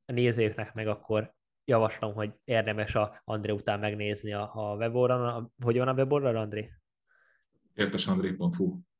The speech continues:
Speaker 2: Ott fönn vannak munkáim. Hogyha ingatlan
Speaker 1: Meg tudják
Speaker 2: értékesítés
Speaker 1: nézni.
Speaker 2: van, akkor, ö, arra van szükség, akkor tudok segíteni.
Speaker 1: Igen, fel tudjátok Andréval venni akkor a kapcsolatot,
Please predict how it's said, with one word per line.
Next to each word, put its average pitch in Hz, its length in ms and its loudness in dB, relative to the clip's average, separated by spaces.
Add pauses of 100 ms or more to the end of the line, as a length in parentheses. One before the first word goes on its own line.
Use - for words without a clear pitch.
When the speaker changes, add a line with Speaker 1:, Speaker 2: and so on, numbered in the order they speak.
(240)
Speaker 2:
Ott - 140 -6
fönn 202 160 2
vannak 90 240 4
munkáim. 92 560 -2 (460)
Hogyha 135 160 0
ingatlan 117 360 4
Speaker 1:
Meg 113 100 6
tudják 104 180 2
Speaker 2:
értékesítés 101 680 -2
Speaker 1:
nézni. 101 60 -4
Speaker 2:
van, 95 220 0
akkor, 90 320 -4
ö, 87 360 2 (340)
arra 95 160 -6
van 90 100 -4
szükség, 90 340 -4
akkor 87 280 0 (540)
tudok 170 160 -2
segíteni. - 480 -4 (800)
Speaker 1:
Igen, 120 240 2
fel 135 180 6
tudjátok 113 340 2
Andréval 117 480 0
venni 113 220 -2
akkor 104 260 -4
a 101 60 -4
kapcsolatot, 139 600 -2